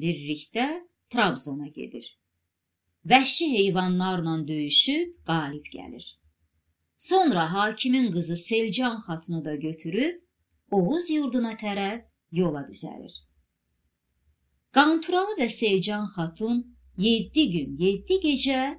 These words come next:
yol gedirlər. Gözəl bir yerdə çadır qurub, yeyib içib dincəlirlər.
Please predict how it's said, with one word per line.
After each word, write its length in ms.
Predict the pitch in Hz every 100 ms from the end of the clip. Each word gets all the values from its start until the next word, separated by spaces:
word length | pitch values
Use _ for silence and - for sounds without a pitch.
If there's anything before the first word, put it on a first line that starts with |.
| -
yol 320 | 185 208 160
gedirlər. 600 | 131 147 160 151 151 - - - - _ _ _ _ _ _ -
Gözəl 440 | 240 247 320 320 185
bir 140 | 185 165
yerdə 300 | 175 160 170 170
çadır 480 | 185 147 226 349 359
qurub, 460 | 294 277 277 302 _ _ _ -
yeyib 480 | 208 233 214 202 -
içib 540 | - - 226 247 330 - -
dincəlirlər. 840 | 240 220 185 175 147 139 135 143